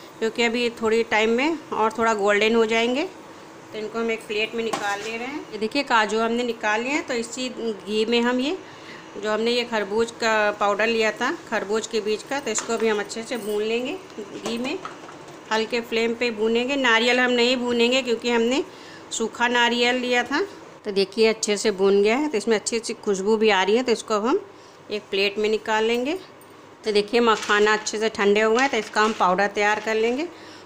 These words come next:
तो जब तक हम इसका पाउडर तैयार करेंगे तब तक हम अपनी चाशनी चढ़ा दे रहे हैं ताकि, ताकि चाशनी भी अच्छे से तैयार हो जाए। तो चाशनी के लिए एक कटोरी चीनी में हम आधा कटोरी पानी डाल करके और इसको हम चाशनी तैयार कर ले रहे हैं।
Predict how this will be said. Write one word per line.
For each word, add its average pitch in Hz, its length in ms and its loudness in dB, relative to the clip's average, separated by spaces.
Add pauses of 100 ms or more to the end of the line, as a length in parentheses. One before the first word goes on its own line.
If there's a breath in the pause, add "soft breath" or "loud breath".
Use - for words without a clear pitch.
तो 233 60 0
जब 226 160 2
तक 262 160 4
हम 269 80 4
इसका 247 280 2
पाउडर 220 280 2
तैयार 233 280 2
करेंगे 262 260 -2
तब 240 160 -2
तक 226 140 0
हम 226 80 2
अपनी 208 220 0
चाशनी 214 460 2 (400 loud breath)
चढ़ा 196 260 2
दे 208 160 4
रहे 233 80 4
हैं 254 120 -2
ताकि, 202 280 0 (180)
ताकि 190 260 -2
चाशनी 208 380 0
भी 220 80 2
अच्छे 214 300 -4
से 220 140 -6
तैयार 214 260 2
हो 220 120 2
जाए। 262 200 0 (680 loud breath)
तो 220 60 -10
चाशनी 220 340 0
के 247 80 -4
लिए 247 140 4
एक 240 140 -2
कटोरी 240 500 0
चीनी 226 340 2
में 262 120 4
हम 277 120 4
आधा 226 240 2
कटोरी 220 320 0
पानी 214 260 2
डाल 208 240 2
करके 220 300 -2
और 349 320 -8
इसको 208 220 -6
हम 233 140 -2
चाशनी 202 360 -2
तैयार 190 260 -2
कर 202 120 -4
ले 214 180 0
रहे 240 100 -2
हैं। 339 200 -4